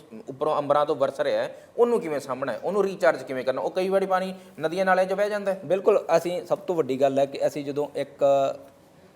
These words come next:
Speaker 2: ਅ, ਡਬਲਯੂ ਐਚ ਓ ਨੇ ਕਿਹਾ ਕਿ,
Speaker 1: ਜੀ।
Speaker 2: ਅ, ਹਾਲਾਤ ਖਰਾਬ ਨੇ ਔਰ ਪੋਲੀਓ ਦੇ ਬੂੰਦਾਂ ਪਿਲਾਈਆਂ ਜਾਣ।
Speaker 1: ਹੂੰ।
Speaker 2: ਘਰ ਘਰ ਡਿਊਟੀਆਂ ਲੱਗਦੀਆਂ ਔਰ ਹਰੇਕ ਮਾਂ ਬਾਪ ਕਹਿੰਦਾ ਸਾਡਾ ਬੱਚਾ ਰਹਿ ਨਾ ਜਾਵੇ,
Speaker 1: ਹੂੰ।
Speaker 2: ਉਹ ਬਿਮਾਰ ਹੋਵੇ ਤਾਂ ਹੀ ਉਹ ਚੱਕ ਕੇ ਲੈ ਕੇ ਜਾਂਦੇ ਆ।
Speaker 1: ਹੂੰ।
Speaker 2: ਪਰ ਜਿਹੜੀ ਸਾਡੇ ਸਾਹਮਣੇ ਵੱਡੀ ਬਿਮਾਰੀ, ਉਸ 'ਤੇ ਕੋਈ ਚਿੰਤਤ ਨਹੀਂ ਗਾ।
Speaker 1: ਨਹੀਂ ਚਿੰਤਤ।
Speaker 2: ਕੋਈ ਸਰਕਾਰਾਂ ਚਿੰਤਤ ਨਹੀਂ।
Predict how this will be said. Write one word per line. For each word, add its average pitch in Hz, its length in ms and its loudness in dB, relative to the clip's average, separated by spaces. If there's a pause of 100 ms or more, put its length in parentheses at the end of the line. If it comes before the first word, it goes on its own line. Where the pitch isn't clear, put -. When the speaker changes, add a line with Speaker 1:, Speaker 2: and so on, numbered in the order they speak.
(180)
Speaker 2:
ਅ, 131 420 0
ਡਬਲਯੂ 151 400 0
ਐਚ 147 200 -6
ਓ 135 40 -8
ਨੇ 131 100 -6
ਕਿਹਾ 131 220 -4
ਕਿ, 143 180 -8 (200)
Speaker 1:
ਜੀ। 123 120 -6
Speaker 2:
ਅ, - 20 -8 (320)
ਹਾਲਾਤ 127 360 0
ਖਰਾਬ 123 360 -2
ਨੇ 170 100 -8
ਔਰ 147 240 -4 (360)
ਪੋਲੀਓ 139 320 -4
ਦੇ 139 60 -6
ਬੂੰਦਾਂ 127 360 -8
ਪਿਲਾਈਆਂ 117 400 -10
ਜਾਣ। 117 200 -12
Speaker 1:
ਹੂੰ। 127 460 -10
Speaker 2:
ਘਰ 127 400 -2
ਘਰ 156 180 -4
ਡਿਊਟੀਆਂ 131 380 -6
ਲੱਗਦੀਆਂ 123 280 -4
ਔਰ 147 60 -2
ਹਰੇਕ 143 280 -8
ਮਾਂ 143 180 -4
ਬਾਪ 131 220 -2
ਕਹਿੰਦਾ 147 160 -4
ਸਾਡਾ 135 200 -4
ਬੱਚਾ 127 260 -8
ਰਹਿ 123 200 -6
ਨਾ 147 100 -6
ਜਾਵੇ, 120 380 -8
Speaker 1:
ਹੂੰ। 113 120 -8 (240)
Speaker 2:
ਉਹ 175 80 -4
ਬਿਮਾਰ 151 440 2
ਹੋਵੇ 151 140 -4
ਤਾਂ 226 120 -4
ਹੀ 302 160 -10
ਉਹ 247 60 -8
ਚੱਕ 170 180 -2
ਕੇ 151 80 -6
ਲੈ 143 120 -4
ਕੇ 139 120 -6
ਜਾਂਦੇ 120 320 -6
ਆ। 123 60 -6
Speaker 1:
ਹੂੰ। 117 260 -10
Speaker 2:
ਪਰ 233 100 2
ਜਿਹੜੀ 240 180 -2
ਸਾਡੇ 180 260 4
ਸਾਹਮਣੇ 214 260 -2
ਵੱਡੀ 170 260 -2
ਬਿਮਾਰੀ, 170 380 -2
ਉਸ 202 140 -8
'ਤੇ 208 120 -8
ਕੋਈ 202 100 -8
ਚਿੰਤਤ 190 400 -6
ਨਹੀਂ 202 220 -6
ਗਾ। - 60 -2
Speaker 1:
ਨਹੀਂ 123 100 -8
ਚਿੰਤਤ। 113 240 -12
Speaker 2:
ਕੋਈ 214 140 4
ਸਰਕਾਰਾਂ 156 500 2
ਚਿੰਤਤ 160 360 -8
ਨਹੀਂ। 170 100 -10